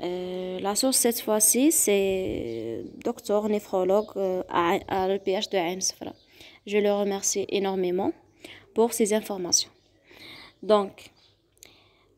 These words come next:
l'infection urinaire est une infection bactérienne le plus souvent. Elle est due à l'Escherichia coli dans quatre-vingts pour cent des cas. L'Escherichia coli colonise le tube digestif. Donc,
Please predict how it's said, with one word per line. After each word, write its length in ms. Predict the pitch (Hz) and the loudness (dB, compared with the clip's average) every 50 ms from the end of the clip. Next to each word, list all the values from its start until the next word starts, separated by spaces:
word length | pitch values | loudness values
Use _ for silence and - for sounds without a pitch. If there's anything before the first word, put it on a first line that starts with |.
| _ - | _ -2
l'infection 580 | 226 233 233 - 254 240 - - 247 240 - - | 0 0 2 2 2 2 2 2 2 2 2 2
urinaire 560 | 233 226 220 226 220 220 220 220 214 214 214 | 2 2 2 2 2 2 2 2 0 0 0
est 180 | 214 214 - | -2 -2 -2
une 180 | 214 214 208 208 | -2 -2 -2 -2
infection 540 | 208 214 - 220 214 - - - 214 208 208 | -2 -4 -4 -6 -4 -4 -2 -2 -2 -2 -4
bactérienne 580 | 196 202 202 - - 208 202 202 208 202 196 | -4 -6 -4 -4 -4 -2 0 2 2 2 2
le 80 | 196 196 | 0 -2
plus 200 | - - 196 196 | -4 -4 -2 0
souvent. 340 | - - 190 175 196 220 311 - - - _ _ - - - - - - - - | 2 2 2 2 2 2 0 0 -2 -4 _ _ -20 -18 -18 -18 -20 -20 -8 -2
Elle 200 | 202 208 202 196 | 0 2 4 4
est 100 | 202 190 | 2 2
due 340 | 196 214 233 247 294 - - - _ - | 2 0 0 0 0 -2 -4 -10 _ -8
à 260 | - 208 202 196 202 | -6 -4 -2 -2 0
l'Escherichia 640 | 202 240 233 - - 214 202 208 202 - 233 226 | 0 0 0 0 0 0 0 0 0 0 0 -2
coli 380 | 226 - 208 190 180 180 - - | -2 -2 -2 -2 0 -2 -2 -4
dans 160 | - - 185 208 214 | -6 -8 -8 -6 -6
quatre-vingts 440 | - 226 226 - 226 202 220 220 | -6 -6 -6 -4 -2 0 0 0
pour 160 | 220 - 208 202 | 0 -2 -4 -2
cent 200 | - 233 226 214 | 0 2 2 2
des 160 | 190 180 185 | 2 0 -2
cas. 160 | 185 - - - - - - _ _ - _ _ _ _ _ _ _ - - - - - - - - - - - - - - - - - | -2 -8 -12 -12 -16 -20 -20 _ _ -20 _ _ _ _ _ _ _ -20 -18 -18 -16 -16 -16 -16 -16 -18 -20 -20 -20 -20 -20 -20 -8 2
L'Escherichia 800 | - 220 226 - - - 233 214 226 220 - - 233 220 214 - - - - | 4 4 6 6 4 4 4 4 4 2 2 2 4 4 2 2 -2 -6 -4
coli 540 | - - 220 214 214 208 226 233 220 202 - - - - - - _ _ - - - - | 0 4 6 6 6 6 6 4 2 2 -2 -8 -18 -20 -20 -20 _ _ -20 -20 -16 -4
colonise 680 | - - 226 220 226 226 226 226 226 233 226 208 - - - - | 2 6 6 8 8 8 6 6 4 4 4 4 2 0 -2 0
le 120 | 208 214 | 0 2
tube 220 | 214 214 - 214 180 | 2 2 0 -4 -2
digestif. 720 | 165 202 202 180 190 180 - - - 254 320 - - - _ _ _ _ - - - - - - - - _ _ _ _ _ - | -2 -2 -2 0 -2 -2 -2 0 2 2 0 0 -2 -8 _ _ _ _ -20 -20 -20 -20 -20 -20 -20 -20 _ _ _ _ _ -10
Donc, 460 | - - 214 214 220 269 311 - - | 0 4 4 6 6 4 4 2 0